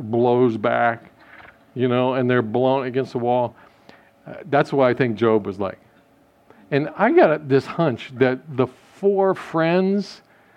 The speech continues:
were kind of slowly making their way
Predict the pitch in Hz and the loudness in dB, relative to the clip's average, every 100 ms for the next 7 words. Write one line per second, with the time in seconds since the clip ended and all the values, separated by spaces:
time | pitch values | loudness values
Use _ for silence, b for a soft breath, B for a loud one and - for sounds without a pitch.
0 | b b b - 139 160 165 151 120 - | b b b -2 0 0 0 0 -2 -10
1 | _ - _ - 185 175 170 165 135 143 | _ -20 _ -6 0 2 4 2 2 2
2 | 151 165 160 156 143 135 131 131 135 139 | 0 0 0 0 2 2 2 0 2 0
3 | 135 139 | 0 -2